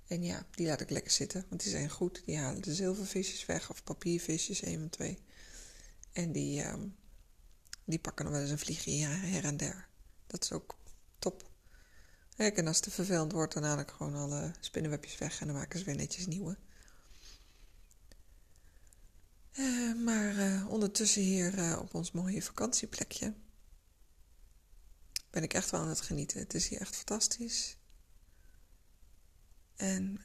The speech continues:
eh, mooie natuur. De duinen zijn ook echt prachtig. Het is echt zo'n heerlijk zandpad waar je overheen moet lopen, waar je denkt, "Nou ja, ik heb de komende drie weken mijn sport wel, eh, mijn sporttijd wel gehad.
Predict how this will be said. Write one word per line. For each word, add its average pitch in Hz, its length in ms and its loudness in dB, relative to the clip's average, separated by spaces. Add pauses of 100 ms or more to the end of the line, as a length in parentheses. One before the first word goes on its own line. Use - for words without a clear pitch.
eh, 196 180 -4
mooie 208 380 0
natuur. 190 720 2 (240)
De 180 80 -2
duinen 190 340 2
zijn 202 180 0
ook 180 140 -2
echt 180 200 -4
prachtig. - 640 -6 (840)
Het - 80 -14
is - 60 -6
echt 208 120 -4
zo'n 160 140 0
heerlijk 165 320 2
zandpad 165 460 2
waar 156 100 4
je 151 120 4
overheen 156 360 2
moet 156 160 -2
lopen, 151 200 2
waar 160 80 2
je 160 80 2
denkt, 185 220 4
"Nou 403 140 0 (120)
ja, 302 240 0 (460)
ik - 100 -8
heb - 160 -6
de - 80 6
komende 180 320 2
drie 185 240 4
weken 170 360 4
mijn 165 140 -2
sport - 320 -4
wel, 160 260 2
eh, 160 100 0
mijn 175 140 -4 (800)
sporttijd 185 500 0
wel 160 120 4
gehad. 269 520 4